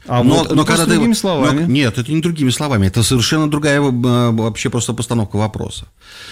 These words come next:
Speaker 2: Ладно, что-то мы, э, сцепились, что называется.
Speaker 1: Мы
Speaker 2: Сорок,
Speaker 1: нет, еще
Speaker 2: сорок пять,
Speaker 1: пока.
Speaker 2: сорок пять минут у нас, э, на часах. Э, жаль, что вы не позвонили в, э, в
Speaker 1: Слушай,
Speaker 2: передачу.
Speaker 1: мы тут сцепились, а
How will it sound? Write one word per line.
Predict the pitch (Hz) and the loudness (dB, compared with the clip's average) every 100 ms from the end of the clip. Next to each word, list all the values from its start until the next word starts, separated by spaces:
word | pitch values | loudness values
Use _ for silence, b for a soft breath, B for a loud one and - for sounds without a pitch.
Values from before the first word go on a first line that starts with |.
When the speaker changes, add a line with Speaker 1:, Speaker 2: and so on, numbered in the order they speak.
| B B B B | B B B B
Speaker 2:
Ладно, | 139 123 104 | 2 2 2
что-то | 143 127 | 2 2
мы, | 131 | 2
э, | 131 123 113 104 104 104 101 101 95 | 2 2 0 0 0 2 2 2 0
сцепились, | - 123 113 87 | -2 0 0 0
что | 82 90 | -2 0
называется. | 87 87 85 71 - 92 | 0 0 -2 -4 -2 2
Speaker 1:
Мы | 143 196 254 | 4 4 4
Speaker 2:
Сорок, | 180 123 | 4 2
Speaker 1:
нет, | 113 131 - | 2 0 -4
еще | 151 135 | -2 0
Speaker 2:
сорок | 131 113 | 0 -2
пять, | - 127 | -2 0
Speaker 1:
пока. | 113 | -2
Speaker 2:
сорок | - - 113 101 | -2 -2 -2 -2
пять | 110 101 | -4 0
минут | 120 123 113 | 0 0 0
у | 92 | 0
нас, | 90 87 - | 0 0 -4
э, | 92 104 104 | -4 -2 0
на | 98 92 90 | 0 2 0
часах. | 95 95 135 127 B B B B | -2 -6 -6 -8 B B B B
Э, | 107 104 | 0 2
жаль, | 127 104 | 2 0
что | - 110 | -2 0
вы | 117 | 0
не | 117 | 0
позвонили | 117 135 160 190 147 | -2 -2 0 2 0
в, | 117 101 104 | 0 0 0
э, | 104 101 101 98 | 2 2 2 0
в | 92 | -2
Speaker 1:
Слушай, | - 123 104 123 | 0 0 2 4
Speaker 2:
передачу. | 117 117 113 | 4 4 4
Speaker 1:
мы | 117 123 113 | 2 2 0
тут | 127 | -2
сцепились, | - - 113 156 151 113 - | -2 -4 -2 0 2 0 -2
а | 139 117 110 107 | -4 0 0 -2